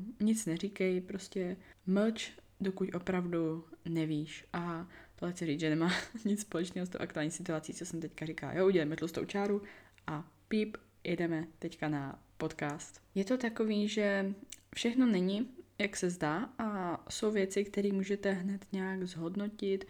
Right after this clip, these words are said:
jsou věci, které můžete hned nějak, eh, vyvodit, že no ten určitě tím myslí tohle, nebo to určitě takhle není. Ne, já si jsem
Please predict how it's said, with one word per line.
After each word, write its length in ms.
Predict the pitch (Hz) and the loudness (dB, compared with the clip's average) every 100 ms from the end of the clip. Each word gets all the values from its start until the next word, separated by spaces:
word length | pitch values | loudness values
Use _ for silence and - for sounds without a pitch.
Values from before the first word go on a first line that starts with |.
| - - - | -14 -18 -6
jsou 160 | - | 0
věci, 260 | 180 180 185 | 0 2 0
které 240 | 185 175 | 0 0
můžete 340 | 175 185 185 180 | 0 0 -2 0
hned 320 | 180 175 175 | 0 0 0
nějak, 400 | 180 175 175 180 | -2 0 -2 -2
eh, 60 | 160 160 156 156 | -2 0 -2 -2
vyvodit, 520 | 175 180 180 180 180 | -2 2 2 2 0
že 80 | 185 190 | -2 -2
no 100 | 185 | -2
ten 180 | 185 190 | -2 -2
určitě 420 | 180 - 180 175 | -4 -4 -4 -4
tím 200 | 180 170 | -2 -2
myslí 280 | 175 - 180 | -2 -6 -6
tohle, 380 | 180 170 165 170 | -6 -4 -2 -2
nebo 320 | 170 170 170 - - - - | -2 -4 -6 -8 -16 -18 -2
to 120 | 165 | 2
určitě 400 | 180 190 190 185 | 2 0 -2 0
takhle 240 | 170 180 180 | 0 2 2
není. 240 | 165 165 | 4 4
Ne, 140 | 170 | 4
já 140 | 196 185 | 2 0
si 100 | 196 | -2
jsem 240 | - 175 | -2 -4